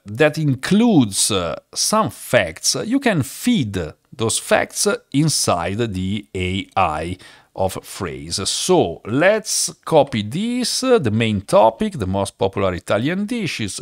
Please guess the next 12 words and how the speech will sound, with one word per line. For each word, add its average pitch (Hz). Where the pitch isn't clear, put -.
The 196
subtopic 165
is 92
pasta. 220
Uh, 101
two 277
sentence 220
background 135
on 120
subtopic. 117
Pasta 113
is 101